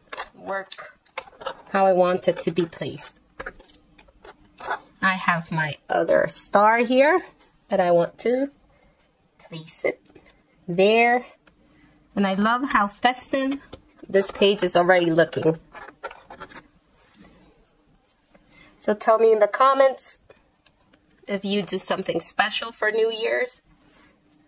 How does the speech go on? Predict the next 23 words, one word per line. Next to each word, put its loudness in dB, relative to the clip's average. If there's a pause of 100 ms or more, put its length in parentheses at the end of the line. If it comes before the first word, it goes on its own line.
(140)
You -6
like -4 (140)
celebrating 0
it, -4 (520)
going 4
out 0
with -2
a -4
family 2
or 2
friends. -2 (1500)
We 2
had 4
a 4
very, 4 (1600)
very 6
family-oriented 0 (720)
<laughs> -18
New 2
Year 0
this, -6 (200)
this -8
year. -4